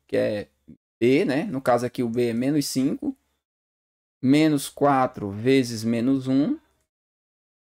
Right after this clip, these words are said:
vezes seis. Então, temos aqui vinte e cinco, porque todo número negativo elevado a um expoente par fica positivo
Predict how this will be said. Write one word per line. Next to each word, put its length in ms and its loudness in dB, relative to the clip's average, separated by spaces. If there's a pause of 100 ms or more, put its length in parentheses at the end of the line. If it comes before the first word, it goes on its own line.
vezes 320 2
seis. 400 0
Então, 300 -2
temos 260 0
aqui 400 -4 (420)
vinte 260 -2
e 40 -4
cinco, 460 -4 (340)
porque 140 0
todo 240 0
número 220 2
negativo 500 2
elevado 380 2
a 20 0
um 40 0
expoente 420 -4
par 320 -2
fica 360 0
positivo 760 -2